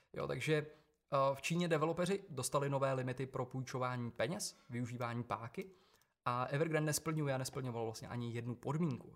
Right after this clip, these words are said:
jo, což si šlo vlastně taky velmi dobře ověřit, eh, kde můžete vidět, že, eh, závazky, liability, eh, to asset ratio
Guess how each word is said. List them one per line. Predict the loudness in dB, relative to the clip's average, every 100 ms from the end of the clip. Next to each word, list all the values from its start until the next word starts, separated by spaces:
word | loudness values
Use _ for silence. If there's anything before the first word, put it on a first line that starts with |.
| -14
jo, | -10 -8
což | -8 -6
si | -6 -8
šlo | -4 -4 -4
vlastně | -10 -10 -10
taky | -10 -8
velmi | -6 -6
dobře | -6 -6 -4
ověřit, | -2 0 -2 -4 -8
eh, | -20 -20 _ -6 -4
kde | -2 -2
můžete | -2 -4 -4
vidět, | -4 -4 -4
že, | -4 -2
eh, | -2 -4 -8 _ -6 -4 -2 -4 -4 -6
závazky, | -4 -2 0 -2 -2 -6 -6 -12
liability, | -8 -4 -2 -2 -2 -4 -6 -12 _ _ -10
eh, | -6 -6 -6
to | -6 -4 -6 -2
asset | 0 0 -2
ratio | -2 -6 -6 -4 -4 -6